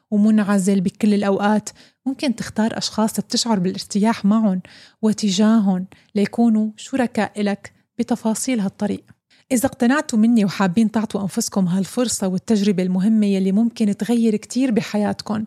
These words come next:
بحب ضفلكم إنه رحلة التشافي الذاتي ما لها وجهة لازم نوصل لها ونخلص، إنما هي عملية مستمرة لازم نقوم فيها كل يوم ونجعلها جزء من روتين حياتنا.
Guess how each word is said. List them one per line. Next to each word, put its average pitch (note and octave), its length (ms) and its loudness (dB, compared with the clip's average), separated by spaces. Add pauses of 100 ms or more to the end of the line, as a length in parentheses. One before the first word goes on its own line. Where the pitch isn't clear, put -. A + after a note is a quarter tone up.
(420)
بحب A3 240 -2
ضفلكم G3+ 480 0
إنه G3 220 2
رحلة A3+ 280 0
التشافي G#3 440 -2
الذاتي G#3 440 0
ما G#3+ 160 4
لها G3 160 0
وجهة G3 460 0 (200)
لازم G#3 260 0
نوصل G3 380 0
لها G3 80 -2
ونخلص، G3 580 -4 (580)
إنما G#3+ 300 4
هي G#3+ 180 4
عملية G3 480 4
مستمرة G#3 600 0
لازم G3+ 300 0
نقوم G#3+ 200 0
فيها G#3+ 280 0
كل G#3+ 260 0
يوم F#3+ 260 -2 (400)
ونجعلها A3+ 520 2
جزء A#3+ 360 0
من G3 120 2
روتين G3 320 0
حياتنا. G3+ 520 -2